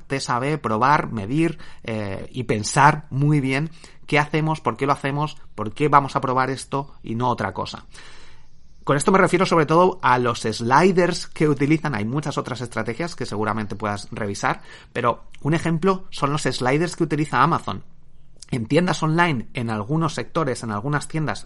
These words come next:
pueden funcionar. Mm, lo dejo ahí, pero en blogs, webs, etcétera,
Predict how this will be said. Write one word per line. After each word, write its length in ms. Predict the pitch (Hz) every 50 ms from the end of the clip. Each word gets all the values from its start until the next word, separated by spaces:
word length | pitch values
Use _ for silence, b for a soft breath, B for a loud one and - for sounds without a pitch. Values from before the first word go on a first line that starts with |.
| - -
pueden 240 | 147 170 196 170
funcionar. 800 | - 143 139 120 - - 143 123 117 113 110 117 165 - - - - - - - - - - - B B B B B B B B B -
Mm, 1160 | - - - - - - - - - - - 175 160 156 147 113 110 139 135 120 117 110 147 139
lo 120 | 135 127
dejo 260 | 139 151 - - 156 120
ahí, 260 | 113 127 160 208 B B B B B B B -
pero 320 | 143 135 127 127 113 - -
en 240 | 131 120 110 104 104
blogs, 460 | 143 151 147 147 143 143 - - -
webs, 440 | 120 123 139 143 131 135 - - -
etcétera, 760 | - 113 - - 135 123 113 160 165 180 185 - - - -